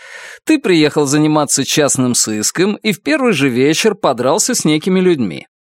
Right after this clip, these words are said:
которых, по твоему утверждению, подослал почтеннейший мужчина, сдававший Маткевич квартиру". Макар сощурился и с выраженным акцентом спросил: "Какие ваши доказательства?"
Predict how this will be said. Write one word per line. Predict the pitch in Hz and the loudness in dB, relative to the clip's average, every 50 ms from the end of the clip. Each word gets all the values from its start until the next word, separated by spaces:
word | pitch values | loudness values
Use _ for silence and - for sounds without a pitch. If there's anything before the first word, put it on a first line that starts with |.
| _ _ _ _ | _ _ _ _
которых, | - 104 98 - - 120 123 139 185 220 - | -4 -2 -2 0 0 2 2 2 2 0 0
по | - 254 | -4 -4
твоему | - 247 247 247 247 247 254 | 0 0 0 2 2 2 0
утверждению, | 247 240 247 247 226 220 208 240 247 240 240 240 247 | 0 0 -2 -2 0 0 0 0 2 2 2 2 0
подослал | 214 - 202 165 175 175 160 - - 170 190 208 208 | 0 0 0 0 2 2 2 0 2 2 2 0 0
почтеннейший | 202 - - 220 - - - - 254 285 294 269 262 247 208 - - 214 208 | 0 -2 -2 -2 -2 -4 -6 -2 0 0 2 2 2 2 0 0 2 2 2
мужчина, | 190 190 180 151 - - - - 131 139 131 120 110 101 | 2 2 2 0 0 -2 0 0 2 2 2 2 0 -2
сдававший | 87 78 87 92 95 95 107 147 165 - - 156 | -4 -6 -4 -4 -2 0 0 0 0 0 -2 0
Маткевич | 131 104 90 - - 104 107 110 123 127 123 | 0 -2 -4 -4 -4 -4 -2 0 -2 -2 -2
квартиру". | - 123 139 151 147 - - 202 170 107 76 - - _ _ _ _ _ _ _ _ _ _ - | 0 0 0 0 -2 -2 -2 0 0 0 -2 -6 -14 _ _ _ _ _ _ _ _ _ _ -8
Макар | - 87 90 95 95 - 95 85 | -6 -4 -4 -4 -4 -4 -4 -2
сощурился | - - - 73 78 - - - - 120 151 135 82 - - - - - - _ - - - - _ | -2 -2 -2 -2 -2 -2 -2 -2 0 0 0 -2 -2 -4 -6 -6 -6 -8 -10 _ -20 -20 -20 -18 _
и | - - | -4 -4
с | - - - | -2 -2 0
выраженным | 120 160 180 175 165 156 165 156 143 135 | 0 0 0 2 2 2 2 2 0 0
акцентом | 127 - - - - 135 156 165 - 156 143 | -2 -2 -4 -2 -2 0 0 -2 -2 -2 -2
спросил: | 131 - - 127 131 131 131 - - 92 71 - - _ _ _ _ _ _ _ _ _ _ _ | -2 -2 0 0 0 0 0 -2 -4 -6 -8 -10 -14 _ _ _ _ _ _ _ _ _ _ _
"Какие | - - 165 - - - - 147 160 180 185 208 247 302 311 285 - 160 | -4 -2 -2 -2 -4 -4 -2 0 0 2 2 2 2 0 0 -2 -4 -2
ваши | 147 151 131 123 - - - - 190 220 240 262 | 0 0 0 0 -2 -4 -4 -2 -2 -2 -2 -2
доказательства?" | 233 196 147 143 - - 135 120 104 110 156 233 - - 359 254 202 - - 127 120 117 117 135 - | -2 0 -2 -2 0 0 -2 -2 0 0 0 0 0 0 -2 0 -2 -2 -2 0 0 2 2 2 0